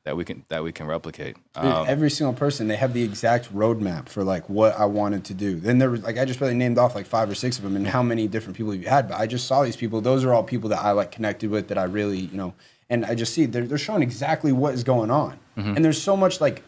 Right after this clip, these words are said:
Speaker 2: for free. Like, it's on this podcast. And also, they all have YouTube channels with a bunch of other supplemental free information. It's
Speaker 1: Right.
Speaker 2: just all out there, right there for you.
Speaker 1: Yeah.
Speaker 2: And it's like, "Oh, wh-, what?" <laughs> Perfect.
Speaker 1: Uh, what were some of you guys' biggest victories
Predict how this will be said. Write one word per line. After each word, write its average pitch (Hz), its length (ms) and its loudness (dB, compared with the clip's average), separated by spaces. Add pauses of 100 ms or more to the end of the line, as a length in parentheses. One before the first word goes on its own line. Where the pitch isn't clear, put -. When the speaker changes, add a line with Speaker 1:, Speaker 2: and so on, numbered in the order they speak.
(160)
Speaker 2:
for 170 120 4
free. 185 460 4
Like, 123 100 -2
it's 139 140 2
on 190 80 6
this 185 140 4
podcast. 185 580 6
And 135 80 -4
also, 175 380 4
they 143 140 4
all 156 160 8
have 156 180 2
YouTube 156 320 -2
channels 135 280 2
with 127 120 -2
a 127 80 0
bunch 156 260 2
of 143 60 0
other 143 200 2
supplemental 143 600 0
free 156 400 4
information. 127 720 0 (160)
It's - 80 0
Speaker 1:
Right. - 60 4
Speaker 2:
just 151 200 0
all 147 180 6
out 135 220 2
there, 127 160 2
right 127 240 2
there 120 140 0
for 127 240 0
you. 110 280 0 (320)
Speaker 1:
Yeah. 78 200 -4 (280)
Speaker 2:
And 127 120 0
it's 123 100 0
like, 117 160 -2
"Oh, 120 300 4 (180)
wh-, 101 220 -14
what?" 127 260 0 (240)
<laughs> - 560 -20
Perfect. - 540 0 (340)
Speaker 1:
Uh, 104 280 6
what 104 240 4
were 143 140 4
some 131 140 2
of 123 60 2
you 117 60 2
guys' 98 220 0
biggest 90 440 -2
victories 80 720 -4